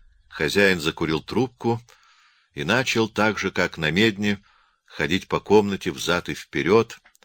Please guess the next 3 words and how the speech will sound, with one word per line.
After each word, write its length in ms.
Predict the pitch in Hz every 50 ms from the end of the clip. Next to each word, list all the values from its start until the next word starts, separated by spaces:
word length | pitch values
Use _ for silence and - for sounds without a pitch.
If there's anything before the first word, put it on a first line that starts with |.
| _ _ _ _ _ - -
напевая 640 | 71 76 80 - - 73 69 73 82 85 82 80
хриплым 540 | 78 - - 67 69 71 - - 69 67 69
голосом. 640 | 67 - 67 64 58 60 58 - - 60 58 60 60